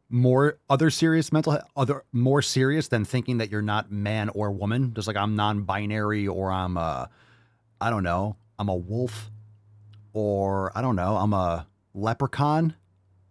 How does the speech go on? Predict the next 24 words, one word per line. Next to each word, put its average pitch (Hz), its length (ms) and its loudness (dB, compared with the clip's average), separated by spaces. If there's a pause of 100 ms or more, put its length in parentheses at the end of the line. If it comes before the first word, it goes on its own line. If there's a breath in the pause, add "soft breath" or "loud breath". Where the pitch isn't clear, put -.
(140)
I'm, 98 360 -4 (160)
I'm, 98 240 -8 (240)
I'm, 104 260 -6 (120)
I 95 80 -8
don't 117 100 -4
know. 101 240 -4 (1000)
"I'm 120 140 0
multiple 123 400 0
people. 135 340 0
I'm 104 160 0
a 101 60 0
they." 101 480 -2 (560)
Like 107 200 -4
that 110 200 0
kind 175 180 2
of 180 60 4
mental 190 280 2
illness 214 380 -2 (380)
or 113 100 -2
mental 131 300 -2
issues? 214 380 -6 (920)
More 117 300 6
than 170 160 6
that? 165 380 2